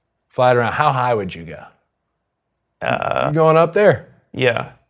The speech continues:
Speaker 1: Yeah?
Speaker 2: Yeah.
Speaker 1: You're going?
Speaker 2: Yeah, I go, like, I don't know, maybe as high as airplane.
Speaker 1: Okay. No way.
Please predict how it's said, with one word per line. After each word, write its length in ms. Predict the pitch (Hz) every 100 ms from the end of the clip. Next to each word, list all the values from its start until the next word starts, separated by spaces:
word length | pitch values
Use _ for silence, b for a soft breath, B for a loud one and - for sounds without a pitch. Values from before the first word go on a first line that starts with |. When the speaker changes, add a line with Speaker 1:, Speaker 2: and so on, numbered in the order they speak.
| -
Speaker 1:
Yeah? 360 | 147 190 202 -
Speaker 2:
Yeah. 260 | 131 131 135 - _ _ _ _ _
Speaker 1:
You're 180 | 156 180
going? 460 | 180 202 175 95 90 _ _ _
Speaker 2:
Yeah, 300 | - - 127
I 80 | 131
go, 240 | 175 165
like, 280 | 156 165 156 - _ _ _ _ _ _
I 180 | 139 123
don't 100 | 123
know, 140 | - 139
maybe 240 | 131 165
as 100 | 180
high 160 | 170 156
as 100 | 139
airplane. 500 | 135 139 - 60 139 _ _ _ -
Speaker 1:
Okay. 540 | 147 175 156 180 226 - _ -
No 400 | 185 294 190 156
way. 400 | 143 113 104 101